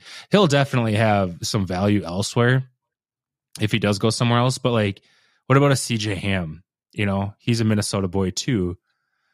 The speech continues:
Like, he kinda reminds me of, like, Jimmy Kleinsasser, right?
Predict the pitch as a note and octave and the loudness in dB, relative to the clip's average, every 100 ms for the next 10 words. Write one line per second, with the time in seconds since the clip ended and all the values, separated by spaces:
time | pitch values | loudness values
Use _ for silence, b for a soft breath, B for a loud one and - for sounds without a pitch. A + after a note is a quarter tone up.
0 | - A2+ B2 D3 D#3+ D3 B2 B2 B2 A#2 | -4 -2 0 0 2 2 2 2 2 2
1 | G#2+ G2 G#2+ F#2+ A2 G#2+ - F#2+ F#2 E2+ | 2 0 -2 -2 -2 -2 -4 -6 -6 -8
2 | - E2 D#2 _ F#2+ F#2+ | -10 -12 -14 _ -6 -4